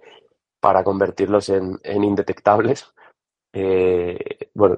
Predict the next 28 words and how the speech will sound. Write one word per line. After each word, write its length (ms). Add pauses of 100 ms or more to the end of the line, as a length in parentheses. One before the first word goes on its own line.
yo 100
creo 300
que, 440
que 120
pueden 260
cobrar 260
una 200
gran 280
ventaja, 480
¿no? 160
Si, 480 (300)
si 240
comienzan 520
a 60
desarrollar 720 (440)
esta 280
línea 400
de, 400
de 100
drones. 340 (320)
Y, 180 (320)
y, 380
y 140
ya 120
si 120
hablamos 600
de 140
costes, 580